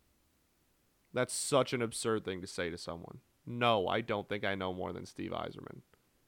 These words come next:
Obviously. He's one of the best G Ms in the sport. One of the,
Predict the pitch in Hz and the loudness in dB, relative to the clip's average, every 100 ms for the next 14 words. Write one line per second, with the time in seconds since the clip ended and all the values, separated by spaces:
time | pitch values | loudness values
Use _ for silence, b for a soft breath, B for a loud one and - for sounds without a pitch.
0 | _ _ _ _ _ - 120 127 110 87 | _ _ _ _ _ -4 2 2 2 -2
1 | - 127 104 - _ _ _ - 123 123 | -4 -4 -4 -6 _ _ _ -10 -2 2
2 | 120 113 110 113 - 113 107 104 95 95 | 4 4 4 2 0 0 0 -2 -4 -4
3 | - 98 90 - 104 104 | -4 -2 0 -2 -2 -2